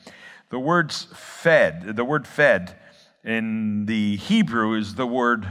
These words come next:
um, ra'ah. Ra'ah is the Hebrew word. Uh, David used it in Psalm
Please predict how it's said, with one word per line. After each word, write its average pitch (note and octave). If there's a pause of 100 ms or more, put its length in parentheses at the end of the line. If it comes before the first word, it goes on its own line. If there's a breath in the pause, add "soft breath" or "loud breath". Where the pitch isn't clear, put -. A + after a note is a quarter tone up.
(200)
um, G2 (360)
ra'ah. G2+ (100)
Ra'ah G2
is F2
the F#2+
Hebrew B2
word. G#2+ (600 loud breath)
Uh, A2 (1160)
David D3
used G#2
it E2+ (220)
in G#2+
Psalm A2+